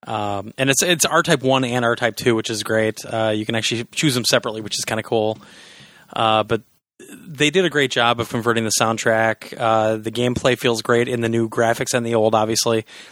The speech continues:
It's cool because it's one of those games where they, it's an H D remake, but you can also revert back to the original graphics from the arcade game.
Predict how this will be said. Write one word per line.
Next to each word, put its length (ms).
It's 120
cool 200
because 280
it's 120
one 120
of 20
those 140
games 280
where 320
they, 280
it's 260
an 80
H 200
D 140
remake, 640
but 140
you 80
can 120
also 360
revert 420
back 240
to 100
the 100
original 280
graphics 380
from 80
the 80
arcade 360
game. 300